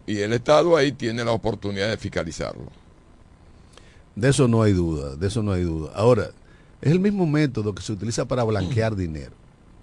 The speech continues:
Speaker 2: Tú tienes una discoteca, tú tienes un dealer, tú tienes un car wash. Nadie tiene control de la cantidad de dinero que tú recibes en efectivo. Entonces tú puedes hacer cien mil pesos y decir, "Yo hice novecientos mil pesos".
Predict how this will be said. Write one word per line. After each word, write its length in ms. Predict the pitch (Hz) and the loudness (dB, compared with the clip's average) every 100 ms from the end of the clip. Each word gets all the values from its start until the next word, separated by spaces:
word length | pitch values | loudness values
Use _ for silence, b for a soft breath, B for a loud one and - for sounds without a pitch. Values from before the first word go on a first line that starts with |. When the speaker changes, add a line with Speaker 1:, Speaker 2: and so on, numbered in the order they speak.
| - - | -20 -12
Speaker 2:
Tú 100 | 104 | -8
tienes 220 | 110 110 | -4 -4
una 120 | 107 | -2
discoteca, 680 | 104 98 107 170 185 156 101 | -2 -2 -4 -4 -6 -6 -10
tú 160 | - 90 | -8 -6
tienes 240 | 98 98 | -4 -4
un 160 | 95 92 | -4 -2
dealer, 360 | 160 120 113 | 0 0 -4
tú 140 | - - | -8 -10
tienes 180 | 90 92 | -8 -8
un 60 | |
car 160 | 92 101 | -6 -6
wash. 380 | 127 127 - - - b b b b - - - | -6 -8 -14 -20 -20 b b b b -20 -10 -4
Nadie 420 | 180 131 113 - - - - - - - - - - - - | 0 2 0 -4 -14 -20 -20 -20 -20 -20 -20 -20 -20 -14 -2
tiene 260 | 117 131 | 2 2
control 580 | 131 117 104 120 104 87 | 2 0 0 0 0 -2
de 80 | 95 | -2
la 120 | 98 | -4
cantidad 400 | 98 95 95 113 | -2 -2 -2 -2
de 240 | 117 120 | -4 -4
dinero 400 | 123 117 104 123 - | -2 -2 -2 -4 -6
que 80 | |
tú 180 | 90 113 | -6 -4
recibes 520 | 110 101 - 156 120 | -4 -4 -2 -2 -2
en 80 | 90 | -4
efectivo. 420 | 85 80 - 73 - - - - - - - - B B B | -6 -10 -12 -14 -14 -20 -20 -20 -20 -20 -20 -20 B B B
Entonces 240 | - 101 | -2 0
tú 100 | 117 | 0
puedes 220 | 101 113 104 | 2 0 2
hacer 180 | 113 104 | 0 -2
cien 180 | 110 | -2
mil 140 | 110 110 | -2 -2
pesos 440 | 165 127 - - - | -2 -4 -8 -14 -10
y 60 | |
decir, 260 | 95 95 117 | -8 -4 -4
"Yo 160 | 110 113 | -2 -2
hice 160 | 110 | -4
novecientos 500 | 107 104 98 98 98 | -4 -4 -4 -6 -4
mil 140 | 131 127 | -6 -6
pesos". 520 | - 107 - - | -10 -16 -20 -20